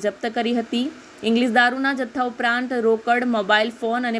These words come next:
પચાસ લાખની મત્તાના બે ટ્રેલર મળી કુલ એક કરોડ સત્યાવીસ લાખ આઠ હજારનો મુદ્દામાલ જપ્ત કર્યો હતો. પોલીસે સ્થળ ઉપરથી ટ્રેલર ડ્રાઈવર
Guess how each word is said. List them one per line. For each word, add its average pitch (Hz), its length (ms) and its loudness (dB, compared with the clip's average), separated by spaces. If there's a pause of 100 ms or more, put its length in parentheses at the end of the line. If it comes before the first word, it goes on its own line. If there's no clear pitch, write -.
પચાસ 220 400 -2
લાખની 226 340 -2
મત્તાના 220 440 0
બે 208 80 4
ટ્રેલર 214 380 0
મળી 180 320 0 (400)
કુલ 233 180 4
એક 269 140 -2
કરોડ 269 320 0
સત્યાવીસ 240 580 0
લાખ 240 240 2
આઠ 226 220 -2
હજારનો 220 340 2
મુદ્દામાલ 208 540 0
જપ્ત 214 260 -4
કર્યો 220 300 2
હતો. 220 200 0 (520)
પોલીસે 269 400 2
સ્થળ 262 360 0
ઉપરથી 247 380 -2
ટ્રેલર 233 400 2
ડ્રાઈવર 214 480 0